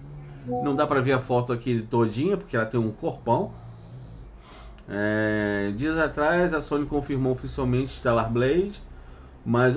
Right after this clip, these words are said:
esse projeto já havia sido mostrado já há um bom tempo, né? Ele está previsto pra ser lançado em algum momento desse ano, mas nenhuma data foi divulgada porque é normal, né? O jogo não tá pronto, né? Então,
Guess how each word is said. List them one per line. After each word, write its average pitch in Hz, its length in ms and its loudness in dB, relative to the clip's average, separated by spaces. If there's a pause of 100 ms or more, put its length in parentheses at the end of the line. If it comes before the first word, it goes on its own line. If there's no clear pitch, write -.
esse 143 180 -2
projeto 147 380 4
já 147 100 2
havia 139 180 4
sido 139 180 -2
mostrado 131 360 2
já 135 80 0
há 135 40 2
um 135 80 4
bom 143 220 2
tempo, 156 340 2 (320)
né? 143 220 -4 (580)
Ele 127 100 2
está 131 160 4
previsto 147 360 2
pra 143 140 2
ser 135 160 2
lançado 127 540 2
em - 20 4
algum 123 200 2
momento 127 420 4
desse 123 340 0
ano, 156 400 2 (680)
mas 127 160 4
nenhuma 165 220 4
data 180 240 2
foi 190 180 4
divulgada 196 560 6
porque 247 340 0
é 277 520 8 (1400)
normal, 220 460 8
né? 156 100 6
O 160 100 2
jogo 165 160 4
não 202 60 2
tá 294 120 2
pronto, 175 420 4
né? 139 180 2 (440)
Então, 123 720 -2